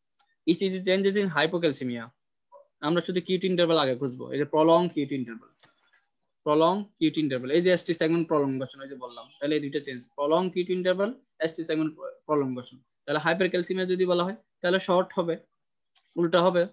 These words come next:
দুইটাই উল্টে যাবে। আচ্ছা, এটা খুবই সুন্দর প্রশ্ন, easy প্রশ্ন, আমরা পারবো। hemoglobin এ ওয়ান সি, এটা দিয়ে আমরা কি দেখি?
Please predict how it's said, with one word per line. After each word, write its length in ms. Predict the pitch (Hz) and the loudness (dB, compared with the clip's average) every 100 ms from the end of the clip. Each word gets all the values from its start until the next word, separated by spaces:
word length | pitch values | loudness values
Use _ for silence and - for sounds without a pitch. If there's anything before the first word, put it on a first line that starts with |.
| _ 160 | _ -10
দুইটাই 220 | 156 185 | -2 2
উল্টে 300 | 180 156 156 | 2 2 0
যাবে। 220 | 139 131 - _ _ _ _ _ _ _ _ 170 165 294 _ _ _ _ _ _ _ _ _ _ _ _ _ _ - | -2 -6 -14 _ _ _ _ _ _ _ _ -20 _ _ _ _ _ _ _ _ _ _ _ _ _ _ _ _ -6
আচ্ছা, 320 | 135 - - | -6 -6 -4
এটা 180 | - 185 | 0 2
খুবই 220 | 196 196 | 2 2
সুন্দর 280 | 196 196 196 | 2 0 0
প্রশ্ন, 260 | 185 170 185 | 0 -2 2
easy 220 | 165 175 | 2 2
প্রশ্ন, 260 | 180 170 180 | 0 -2 0
আমরা 180 | 165 | 0
পারবো। 320 | 160 151 151 180 - _ _ | 2 0 0 -2 -2 _ _
hemoglobin 540 | 202 214 196 196 202 | 0 0 2 2 2
এ 180 | 180 165 | 0 4
ওয়ান 260 | 170 180 180 | 6 4 2
সি, 200 | - 123 | -4 -4
এটা 180 | 151 196 | -2 0
দিয়ে 140 | 202 | 2
আমরা 120 | 196 190 | 2 0
কি 200 | 208 208 | 0 2
দেখি? 360 | 156 131 - | 2 0 -14